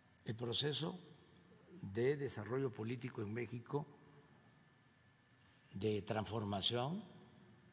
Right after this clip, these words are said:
pacífica, que eso es otro elemento muy favorable, que los cambios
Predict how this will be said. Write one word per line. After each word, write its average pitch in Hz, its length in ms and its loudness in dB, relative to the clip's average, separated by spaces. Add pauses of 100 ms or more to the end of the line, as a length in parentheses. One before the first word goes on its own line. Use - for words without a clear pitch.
(460)
pacífica, 151 760 0 (920)
que 135 100 0
eso 127 140 4
es - 140 0 (140)
otro 139 440 2
elemento 117 720 -2 (100)
muy 131 180 0
favorable, 104 800 -2 (760)
que 135 120 -2
los 117 180 -2
cambios 147 680 0